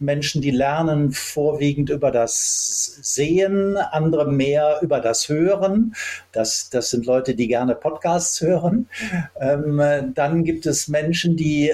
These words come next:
ähm, lernen, indem sie es tun, indem sie Dinge anwenden.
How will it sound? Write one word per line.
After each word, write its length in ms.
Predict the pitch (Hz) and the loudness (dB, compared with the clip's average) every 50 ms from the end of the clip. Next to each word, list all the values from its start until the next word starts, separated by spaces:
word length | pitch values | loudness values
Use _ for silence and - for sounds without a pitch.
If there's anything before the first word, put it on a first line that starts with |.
| - - | 0 0
ähm, 320 | 160 156 151 139 131 123 127 | 0 0 0 0 -2 -2 -2
lernen, 420 | 131 139 151 175 185 190 185 170 | -2 -2 0 0 0 0 0 0
indem 300 | 170 175 147 151 - 139 | 0 0 0 0 0 -2
sie 120 | 127 131 | -2 -2
es 160 | 123 - - - | -2 -4 -4 -6
tun, 420 | - - 123 117 131 165 208 254 | -6 -6 -4 -2 0 0 0 0
indem 320 | 220 165 147 139 139 120 | 0 0 0 0 0 0
sie 340 | 127 - 135 139 135 131 131 - - | 0 -2 0 0 0 -2 -2 -4 -4
Dinge 320 | 135 127 127 123 113 - - _ _ | -2 0 0 0 0 -2 -8 _ _
anwenden. 1300 | - 139 139 143 151 151 147 151 143 - - 156 160 170 185 190 185 180 190 202 214 233 254 240 - | -4 0 0 2 2 2 0 0 0 0 0 0 2 2 2 2 2 2 2 2 4 4 4 2 0